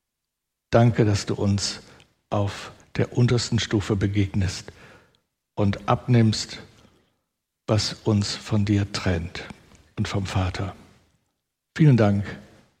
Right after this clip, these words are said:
für Advent und Weihnachten und dass du jetzt hier bei uns bist.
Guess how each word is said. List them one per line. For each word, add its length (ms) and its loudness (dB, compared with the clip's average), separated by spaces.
für 160 -2
Advent 480 0
und 180 -4
Weihnachten 560 -4
und 160 -2
dass 160 -2
du 100 0
jetzt 380 0
hier 420 -2
bei 240 -6
uns 260 -10
bist. 380 -10